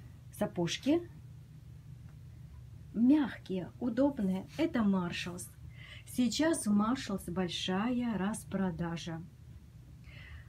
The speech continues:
Купила я их за девятнадцать долларов.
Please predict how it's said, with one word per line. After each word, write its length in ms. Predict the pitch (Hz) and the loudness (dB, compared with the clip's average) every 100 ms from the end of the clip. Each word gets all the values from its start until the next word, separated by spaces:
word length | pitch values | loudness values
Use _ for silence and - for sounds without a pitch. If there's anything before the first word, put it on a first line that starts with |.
| - - | -18 -6
Купила 320 | 202 247 269 | 0 4 6
я 260 | 277 277 285 | 8 8 6
их 100 | 269 | 6
за 140 | 185 | 2
девятнадцать 880 | 170 180 180 202 254 - 240 214 - - - - - | 2 2 2 2 2 0 -2 -2 -8 -16 -16 -14 -2
долларов. 500 | 196 185 180 175 170 | 2 2 2 0 -4